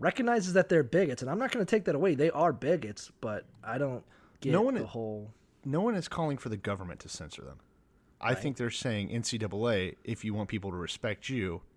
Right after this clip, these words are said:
Speaker 2: you need to be careful about who you let into your little basketball club." Which, first off,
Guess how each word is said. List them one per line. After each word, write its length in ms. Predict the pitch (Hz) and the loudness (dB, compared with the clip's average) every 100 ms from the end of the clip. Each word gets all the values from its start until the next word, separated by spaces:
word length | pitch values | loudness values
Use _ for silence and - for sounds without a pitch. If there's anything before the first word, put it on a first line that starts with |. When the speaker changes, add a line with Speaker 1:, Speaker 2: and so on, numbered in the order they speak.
| _ _ _ _ - | _ _ _ _ -6
Speaker 2:
you 120 | 110 | -2
need 120 | 104 | -2
to 40 | 101 | -2
be 100 | 92 | -8
careful 440 | - 107 101 92 | -2 -2 -2 -2
about 280 | 90 92 90 | -2 -2 -4
who 100 | 92 | -4
you 140 | 95 95 | -6 -4
let 120 | 92 | -6
into 240 | 90 - | -6 -8
your 80 | 92 | -8
little 300 | 92 87 78 107 | -6 -8 -8 -8
basketball 480 | 107 101 98 82 65 | -6 -6 -8 -10 -8
club." 320 | - - - - | -10 -10 -8 -4
Which, 160 | 151 | 0
first 200 | 214 175 | 2 2
off, 140 | 113 | 0